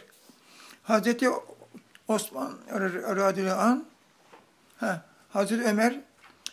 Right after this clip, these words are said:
Medine'de Hazreti Ömer'in, e, şeyi zaman, halifeliği zamanında artık İslam Arabistan sınırlarını aşmış, Orta Doğu'ya ve Afrika'ya yayılıyor.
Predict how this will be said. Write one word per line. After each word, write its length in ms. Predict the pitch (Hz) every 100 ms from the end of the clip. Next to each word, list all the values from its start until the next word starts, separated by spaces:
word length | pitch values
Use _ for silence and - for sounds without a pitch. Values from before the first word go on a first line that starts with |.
| _ 202
Medine'de 1000 | 202 196 247 240 214 220 226 226 - - -
Hazreti 480 | 175 185 190 190
Ömer'in, 640 | 208 - 185 185 190 208 190
e, 1900 | 175 170 160 160 160 160 160 156 156 151 165 165 165 170 - - - - -
şeyi 320 | - 185 190
zaman, 220 | 170 151
halifeliği 480 | 147 180 175 180 175
zamanında 580 | 170 175 160 160 190 285 - - - - - _ _ _ _ _ _ _
artık 420 | - - - 202 - _ _ _ -
İslam 440 | - - 202 233 - _ _ - - -
Arabistan 560 | 190 180 170 160 190 190
sınırlarını 500 | - 180 175 165 -
aşmış, 580 | 214 - 240 233 - - _ _ _ _ _ _ _ - - -
Orta 420 | 180 - 190 175
Doğu'ya 400 | 165 175 202 190
ve 140 | 226
Afrika'ya 540 | - 165 196 185 165 170
yayılıyor. 500 | 185 202 190 180